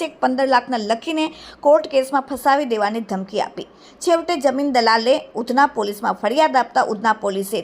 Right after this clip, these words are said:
તેને ધરપકડ કરી અને આજે તેનો ઉધના પોલીસે સરઘસ કાઢ્યો. ઉધના વિસ્તારના પ્રભુનગરમાં અમર નિવાસમાં ઓફિસ ખોલી ધર્મેન્દ્ર ઉર્ફે લાલી વ્યાજખોરીનો ધંધો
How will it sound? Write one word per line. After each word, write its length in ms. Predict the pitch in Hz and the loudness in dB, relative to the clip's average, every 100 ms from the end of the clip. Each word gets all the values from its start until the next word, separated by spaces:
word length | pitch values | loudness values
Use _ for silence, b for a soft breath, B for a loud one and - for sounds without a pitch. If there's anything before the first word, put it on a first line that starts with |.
| 202 | -4
તેને 160 | 196 190 - | -6 -8 -10
ધરપકડ 520 | 302 226 269 269 302 294 | -6 -4 -4 0 0 2
કરી 260 | 302 320 339 B B - | 0 0 -8 B B -2
અને 180 | 269 - | 0 2
આજે 240 | 226 277 302 | 4 4 2
તેનો 200 | 247 247 - | 0 -2 -4
ઉધના 200 | 220 285 311 226 | 0 2 2 0
પોલીસે 420 | 208 226 277 285 | -4 -4 -4 -2
સરઘસ 340 | - 196 247 - | -4 -2 -4 -2
કાઢ્યો. 320 | 156 - 185 - _ _ _ - - 349 | -4 -4 -10 -10 _ _ _ -18 -4 -2
ઉધના 260 | 339 370 359 | 0 0 0
વિસ્તારના 500 | 339 320 320 311 311 | -2 0 2 2 0
પ્રભુનગરમાં 800 | 277 240 277 269 262 269 262 - | -2 0 0 0 0 2 2 4
અમર 180 | 285 349 339 | 4 2 2
નિવાસમાં 440 | 294 285 285 285 | 2 2 2 0
ઓફિસ 260 | 254 285 269 - | 0 -4 -8 2
ખોલી 320 | 277 254 254 240 | 2 2 0 0
ધર્મેન્દ્ર 400 | 240 285 311 311 | 0 0 2 4
ઉર્ફે 340 | 262 254 277 214 | 4 2 -2 2
લાલી 280 | 226 285 294 254 | 2 2 0 2
વ્યાજખોરીનો 600 | 254 302 - 294 254 269 247 | 2 2 0 -2 -2 -4 -4
ધંધો 240 | 190 196 | -2 0